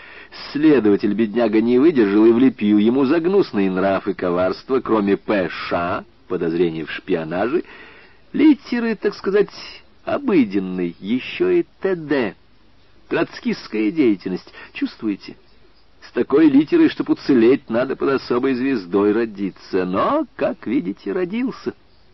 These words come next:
Освобождают. Ну, а я вам зачем нужна?" "А вот зачем, моя хорошая. Сейчас его нам приведут побритого, помытого, подстриженного,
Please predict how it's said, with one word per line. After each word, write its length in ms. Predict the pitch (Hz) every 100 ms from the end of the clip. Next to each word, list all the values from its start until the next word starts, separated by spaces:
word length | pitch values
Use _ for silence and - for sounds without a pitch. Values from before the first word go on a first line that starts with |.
| _ _ _ _
Освобождают. 1000 | 92 - 98 90 90 76 85 - 90 - - - _ _ _ _ _
Ну, 480 | 87 95 95 95 92
а 500 | 90 87 85 85 85 80
я 380 | 82 98 98
вам 240 | 98 104 104
зачем 320 | 113 - 120
нужна?" 360 | 92 80 82 78 _ - _ _ _ -
"А 180 | 120
вот 480 | 123 117 131 143 147
зачем, 720 | 131 143 131 - 131 123 104
моя 360 | 90 87 82 78
хорошая. 600 | - 78 73 67 - - - _ _ _ _ _ _ -
Сейчас 420 | - 151 202 -
его 200 | 165 160
нам 220 | 175 160
приведут 540 | 135 143 139 123 151 -
побритого, 600 | 120 120 165 - 85 78
помытого, 540 | 95 87 135 - 78
подстриженного, 840 | 71 85 - 95 147 143 107 87